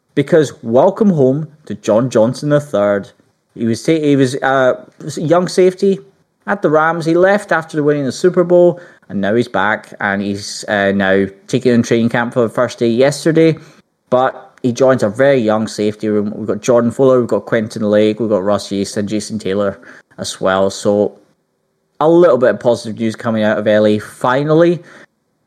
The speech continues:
because it's been a really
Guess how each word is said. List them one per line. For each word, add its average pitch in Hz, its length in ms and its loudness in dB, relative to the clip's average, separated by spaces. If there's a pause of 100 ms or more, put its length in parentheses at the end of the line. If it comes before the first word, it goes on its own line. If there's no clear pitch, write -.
because 143 800 0 (260)
it's - 200 -2
been 113 220 0
a 104 140 0
really 104 560 -2